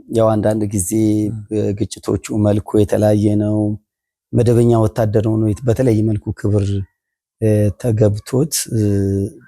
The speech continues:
Speaker 1: ቁልጭ ብሎ የወጣ ነገር ድብልቅልቅ እያለ
Speaker 2: ም።
Speaker 1: የወታደርን መልክ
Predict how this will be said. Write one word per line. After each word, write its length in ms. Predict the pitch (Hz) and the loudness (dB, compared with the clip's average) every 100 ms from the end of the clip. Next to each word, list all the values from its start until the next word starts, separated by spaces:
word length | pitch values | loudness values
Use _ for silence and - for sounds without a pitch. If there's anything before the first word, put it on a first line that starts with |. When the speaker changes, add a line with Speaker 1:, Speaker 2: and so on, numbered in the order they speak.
| _ _ _ - 117 113 | _ _ _ -6 -4 0
Speaker 1:
ቁልጭ 340 | 113 110 107 | 2 2 2
ብሎ 140 | - 107 | 0 2
የወጣ 280 | 104 104 - 104 | 4 2 -2 -2
ነገር 300 | 101 101 101 95 | 0 0 -2 -2
ድብልቅልቅ 520 | 101 101 104 - 101 - | -2 0 0 0 -2 0
እያለ 300 | 98 101 104 104 - _ 131 | 2 4 4 0 -4 _ -12
Speaker 2:
ም። 160 | 123 98 | -10 -10
Speaker 1:
የወታደርን 720 | 98 104 - 101 98 98 101 98 98 98 98 101 98 98 | -2 -2 0 -2 0 2 2 2 0 -2 -2 -4 -4 -4
መልክ 260 | 104 98 - | -2 -2 -4